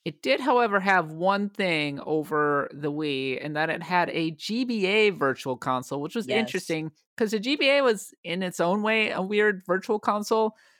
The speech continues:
Speaker 1: I mean, people forget about this. Nintendo released, this was the first time that Nintendo re-released Ninte-, old Nintendo games on the G B A. Like, you could buy individually packaged copies of, like, the original Zelda,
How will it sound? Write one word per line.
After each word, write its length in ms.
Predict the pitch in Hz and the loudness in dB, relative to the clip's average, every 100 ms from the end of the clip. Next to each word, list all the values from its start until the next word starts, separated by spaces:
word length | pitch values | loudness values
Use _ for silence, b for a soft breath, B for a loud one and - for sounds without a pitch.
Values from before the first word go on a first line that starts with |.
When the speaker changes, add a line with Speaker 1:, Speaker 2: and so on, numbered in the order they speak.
| b | b
Speaker 1:
I 60 | 190 | -4
mean, 300 | 196 190 190 _ _ _ _ | -2 -2 -4 _ _ _ _
people 240 | 277 277 | -2 0
forget 280 | - 196 214 | 0 2 4
about 280 | 226 185 180 | 4 4 2
this. 300 | 160 156 - - | 0 0 -2 -4
Nintendo 500 | 208 202 254 302 294 | -4 0 0 2 4
released, 540 | 226 190 202 208 - _ - | 2 2 0 0 -2 _ -2
this 220 | 214 254 | 0 0
was 140 | 269 | -2
the 80 | 247 | 0
first 260 | 220 214 - | 2 0 2
time 220 | 202 185 | 2 2
that 140 | 156 | 0
Nintendo 480 | 165 170 - 190 180 | 0 -2 -2 2 2
re-released 680 | 156 175 165 156 156 147 _ - | 2 2 2 2 0 -4 _ -10
Ninte-, 320 | 139 135 156 - | -8 -8 -10 -2
old 260 | 165 190 185 | 2 2 2
Nintendo 440 | 156 156 190 196 | -4 -2 2 2
games 500 | - 85 82 - - _ _ _ _ _ | 0 -6 -8 -16 -20 _ _ _ _ _
on 520 | - 196 180 170 160 175 _ _ _ | 0 4 4 2 -4 -10 _ _ _
the 140 | 165 | -2
G 200 | 151 160 151 | 0 0 0
B 220 | 156 139 | -2 -2
A. 220 | 131 135 | -2 -4
Like, 220 | - 147 196 | -4 -4 -2
you 80 | 202 | 0
could 140 | 196 | 4
buy 260 | 190 175 165 | 6 6 4
individually 720 | 180 190 190 190 185 170 165 | 2 2 2 2 2 2 0
packaged 580 | - - 160 - 147 - | -2 -4 -2 -2 -4 -6
copies 600 | - 160 160 151 135 131 | 0 0 2 0 0 -2
of, 180 | 147 123 | -4 -2
like, 180 | 123 127 | -2 -2
the 80 | 127 | -2
original 300 | 135 131 127 | -2 -2 -4
Zelda, 640 | 123 131 135 131 127 127 | 0 0 2 4 4 2